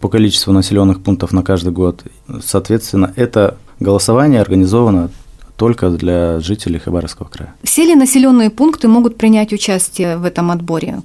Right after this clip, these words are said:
Speaker 2: Какие основные критерии?
Speaker 1: А, не все, скажу сразу. Критерии есть, и они определены федеральным ведомством. Подробные правила голосования размещены на портале госуслуг, но я основные скажу. Это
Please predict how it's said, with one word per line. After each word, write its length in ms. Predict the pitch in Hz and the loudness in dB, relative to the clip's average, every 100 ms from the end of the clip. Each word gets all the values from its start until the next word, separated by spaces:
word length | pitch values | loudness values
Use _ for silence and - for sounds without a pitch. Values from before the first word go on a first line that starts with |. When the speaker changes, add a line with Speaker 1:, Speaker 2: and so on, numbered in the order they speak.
| - | -6
Speaker 2:
Какие 360 | 196 - 240 | -6 2 2
основные 480 | 196 - 214 196 170 | 2 2 4 4 0
критерии? 580 | 170 180 - 156 - - _ _ _ _ | -6 -8 -6 -8 -8 -12 _ _ _ _
Speaker 1:
А, 120 | 101 | -4
не 240 | 107 117 131 | 2 2 2
все, 420 | - 101 113 135 - - | 0 0 2 0 -6 -20
скажу 300 | - 117 104 | -4 -2 0
сразу. 480 | - 135 165 151 139 139 _ _ _ | 0 0 0 0 -2 -6 _ _ _
Критерии 480 | 120 113 139 113 104 | 0 2 2 4 4
есть, 280 | 127 175 - | 4 2 2
и 40 | |
они 180 | 107 107 | 4 4
определены 800 | 101 104 98 107 107 104 92 87 | 2 -2 0 2 4 4 2 0
федеральным 420 | - 107 113 95 101 | -2 0 2 4 2
ведомством. 600 | 170 139 - 110 98 95 - - | 2 0 0 0 0 -4 -16 -4
Подробные 400 | 117 123 123 113 | 0 2 4 4
правила 640 | 123 120 113 104 101 95 - - - | 4 2 4 4 4 2 -4 -14 -4
голосования 640 | 107 110 - 113 107 98 | -2 -2 0 0 0 -2
размещены 540 | 95 107 107 117 110 | -4 -4 -4 -2 -2
на 120 | 98 101 | -2 -2
портале 380 | - - 107 | -4 0 0
госуслуг, 540 | 101 104 117 - 196 - | 0 -2 -2 0 0 2
но 280 | 120 127 117 - - | 2 2 0 -8 -4
я 320 | 110 123 127 113 | 0 2 2 2
основные 680 | 113 110 131 135 127 101 | -2 0 4 4 4 2
скажу. 460 | 95 - 117 170 196 | 0 -2 0 2 2
Это 560 | 104 101 110 104 92 | 2 2 2 4 2